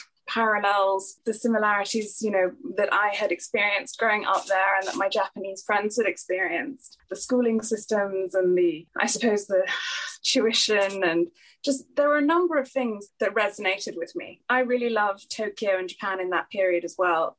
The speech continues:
And I also wanted to step back from social media and,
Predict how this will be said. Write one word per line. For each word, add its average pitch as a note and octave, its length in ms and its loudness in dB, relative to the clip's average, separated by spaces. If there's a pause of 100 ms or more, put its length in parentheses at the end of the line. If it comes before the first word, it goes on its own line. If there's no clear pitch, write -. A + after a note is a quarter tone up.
And A#3+ 140 4
I C#4 140 4
also D4+ 300 0
wanted B3 440 0
to G#3+ 320 -6
step A3 420 -4
back F#3 360 -2 (140)
from F#3+ 460 0
social G#3 400 0
media A#3 580 0 (180)
and, F#3+ 560 0